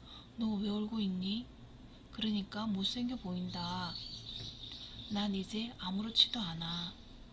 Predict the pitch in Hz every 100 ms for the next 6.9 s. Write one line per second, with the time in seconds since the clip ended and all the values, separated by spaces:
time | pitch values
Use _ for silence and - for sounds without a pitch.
0 | - - - - - - 180 175 175 208
1 | 233 - 208 196 196 196 - - - -
2 | 180 185 - 190 190 180 175 175 170 -
3 | 214 220 - - 185 - 208 175 170 -
4 | - 170 - - - - - - - -
5 | - - 196 202 220 - - - - -
6 | - - 233 220 208 202 202 214